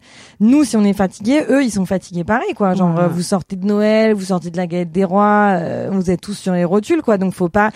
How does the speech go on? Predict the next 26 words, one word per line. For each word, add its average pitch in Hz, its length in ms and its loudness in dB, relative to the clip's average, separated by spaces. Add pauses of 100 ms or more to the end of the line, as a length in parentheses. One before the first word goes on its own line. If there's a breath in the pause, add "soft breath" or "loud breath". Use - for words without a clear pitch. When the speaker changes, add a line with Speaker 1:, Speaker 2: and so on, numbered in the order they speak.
(280 loud breath)
Speaker 1:
et 196 100 0
en 190 100 0
fait, 247 260 -2
euh, 160 600 -2 (220)
on 185 140 -6
a 170 140 -2
plein 220 200 0
d'employés 196 480 2
qui, - 140 -20
par 165 140 -2
exemple, 208 320 0
ils 170 40 -8
nous 160 180 -6
ont 170 40 2
dit, « 196 120 0
Mais 240 40 2
c'est 185 120 -8
la 151 80 -8
première 185 380 -2
fois 220 200 0
que 262 60 -4
je 165 100 -2
fête 202 240 -2
Noël 196 220 2
en 214 60 2
famille. » 262 320 0